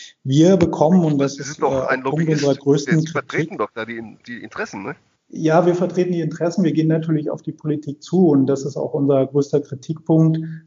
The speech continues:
Speaker 1: Wir bekommen momentan, was diese, diese Punkte anbelangt, wie geht's weiter, keine Aussagen. Ähm, also wir hatten ja letzte Woche die Konferenz, ähm, der Bundeskanzlerin mit dem Regierungschef,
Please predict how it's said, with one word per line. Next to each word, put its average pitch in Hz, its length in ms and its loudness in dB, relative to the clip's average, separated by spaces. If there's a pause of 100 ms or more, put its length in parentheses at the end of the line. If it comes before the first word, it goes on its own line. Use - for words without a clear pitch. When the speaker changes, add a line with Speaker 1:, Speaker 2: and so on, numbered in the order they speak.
(140)
Speaker 1:
Wir 143 160 -4
bekommen 143 380 2
momentan, 139 640 2
was - 440 -4
diese, 190 500 4 (200)
diese 196 220 0
Punkte 190 380 2
anbelangt, 147 560 2
wie 147 100 -4
geht's 160 300 0
weiter, 143 340 0
keine 135 380 0
Aussagen. 120 680 -6
Ähm, 127 320 -2
also 123 240 -4
wir 139 80 4
hatten 139 180 2
ja 139 80 4
letzte 143 300 0
Woche 143 240 0
die 135 200 -2
Konferenz, 135 680 -2 (480)
ähm, 131 360 2
der 127 80 2
Bundeskanzlerin 131 720 0
mit 135 120 2
dem 135 120 2
Regierungschef, 139 840 0